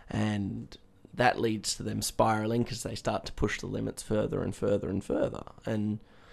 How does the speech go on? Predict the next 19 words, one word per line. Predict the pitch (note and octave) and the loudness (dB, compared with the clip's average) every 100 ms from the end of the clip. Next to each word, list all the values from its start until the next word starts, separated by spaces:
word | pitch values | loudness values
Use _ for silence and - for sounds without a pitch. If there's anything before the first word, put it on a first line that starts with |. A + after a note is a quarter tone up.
| - - - | -20 -20 -10
um, | - A2 G#2 G2 F#2+ - - - - - _ - - | -4 0 0 0 -2 -6 -10 -18 -20 -20 _ -10 6
I | C3+ | 8
do | C3+ E3 | 8 6
think | D#3+ B2 A2 | 6 2 4
that | B2 A2 - - | 2 2 -2 -14
the | - | -12
plot | - - A#2+ - | 0 4 4 2
of | - | -6
this | - B2 | 0 0
film | - - A#2 A2+ G#2+ | 2 2 2 2 -2
is | - B2 | -6 -4
not | A#2 | -4
as | G#2 - - | -4 -8 -6
twisty-turny | - B2 - A2 G#2 - A2+ A#2 B2+ C3 C#3+ - | 2 2 2 -4 -4 -2 2 4 4 4 0 -4
as | A#2 A#2 G#2+ | 0 0 0
something | - A#2+ A#2 | 0 0 2
like | A#2 A2+ | 0 0
The | - | -2
Hunt. | A2+ B2+ F3+ | 2 4 4